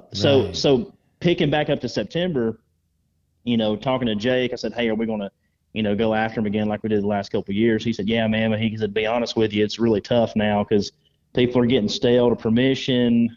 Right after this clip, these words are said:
Speaker 1: Uh, you know, people are wanting money." And he said, "On top of that, the D N R is, uh, is really cracking down on the collars, and everything they recaptured, they cut off." And so it's, you know, I, I definitely can see both sides of it.
Speaker 2: Right.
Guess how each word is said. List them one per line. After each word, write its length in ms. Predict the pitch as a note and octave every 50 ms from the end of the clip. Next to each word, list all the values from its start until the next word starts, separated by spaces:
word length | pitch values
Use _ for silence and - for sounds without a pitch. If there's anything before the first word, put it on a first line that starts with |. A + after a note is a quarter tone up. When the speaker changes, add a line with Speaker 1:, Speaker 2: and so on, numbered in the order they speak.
| _ _
Speaker 1:
Uh, 300 | - A2+ A2+ G#2 G2+ F#2+ G2
you 60 | G#2
know, 100 | G2+ G2
people 280 | F#2+ - B2+ A#2 - A#2
are 40 | A2
wanting 240 | A2 A2 F#2+ D#2 G2+
money." 640 | G2+ G#2+ B2 B2+ B2 B2 B2 A#2+ A#2 A#2 A#2 A#2 - _ _ _ _ _ _ _
And 100 | - A2
he 60 | A2
said, 160 | G#3+ - B2
"On 100 | - G#3
top 240 | G3+ C#3+ B2+ B2 G#2
of 60 | A2+ G#2
that, 220 | A#2 A#2+ A#2+ G#2+
the 60 | G2+ G#2
D 180 | G#2 A#2 A#2 A2+
N 60 | G#2+
R 300 | G#2+ A2+ A#2+ A#2 A2+ A2
is, 160 | G#2+ G#2 G2 G2
uh, 260 | G2 F#2+ F#2 F2+ F2 -
is 180 | - G#2 G2+ -
really 180 | A2+ A2 G#2 F#2
cracking 360 | - - A#2 A2 G#2+ - G2+
down 160 | A2 A2 A2
on 80 | G#2 F#2
the 60 | F2
collars, 380 | - - A#2 A#2+ A#2+ A2+ G#2
and 100 | G2+ G2
everything 300 | G#2 G#2+ G#2 G#2 - A2
they 100 | G#2 G2
recaptured, 580 | F#2+ G2 G2 - - A#2 A2+ A2+ A2 - G#2+ G2
they 120 | F2 F2
cut 260 | F2+ - - A2 F#2+ F2
off." 460 | F2+ G2+ G2+ F2 - - - - - _ _ _ _ _ _ _ _ _ _ _
And 200 | A#2 A#2+ A2+ G#2+
so 220 | - - B2+ B2 B2+
it's, 320 | C3 C3 B2+ - - - - _ _ _ _
you 80 | C#3+ C#3
know, 100 | C#3 C3
I, 180 | A#2 C3+ C3 -
I 100 | B2 C#3+
definitely 360 | C#3+ C#3 E3 F#3 F3 F3 E3
can 140 | - C#3+ B2
see 180 | - - C#3+ C3+
both 240 | A#2+ B2+ A#2+ A#2+
sides 320 | - - A#2+ A#2+ B2 A#2+ A2+
of 180 | C3 C3 -
it. 60 | - G#2
Speaker 2:
Right. 320 | G2+ G2 F#2 F2 D#2 -